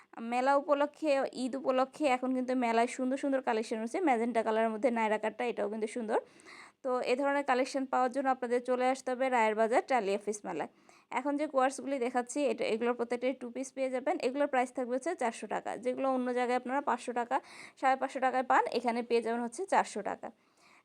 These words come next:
টালি অফিস মেলায় সবচেয়ে সস্তায়, সবচেয়ে রিজনেবল প্রাইসে প্রোডাক্ট পেয়ে যাবেন। দেখতে পাচ্ছেন আরও একটা দেখিয়ে দিচ্ছি, এই যে এটাও কিন্তু সুন্দর,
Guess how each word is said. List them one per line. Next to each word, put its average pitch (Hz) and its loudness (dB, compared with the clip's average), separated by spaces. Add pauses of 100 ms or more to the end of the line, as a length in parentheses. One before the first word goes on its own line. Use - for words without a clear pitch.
টালি 285 0
অফিস 320 -6
মেলায় 302 4
সবচেয়ে 330 -2
সস্তায়, 285 0
সবচেয়ে 262 -2
রিজনেবল 269 0
প্রাইসে 277 0
প্রোডাক্ট 226 0
পেয়ে 202 -8
যাবেন। 190 -10 (120)
দেখতে 254 -6
পাচ্ছেন 254 -4 (420)
আরও 254 2
একটা 269 0
দেখিয়ে 277 0
দিচ্ছি, 285 -2 (1600)
এই 233 -12
যে 233 -10
এটাও 247 -2
কিন্তু 254 -4
সুন্দর, 262 2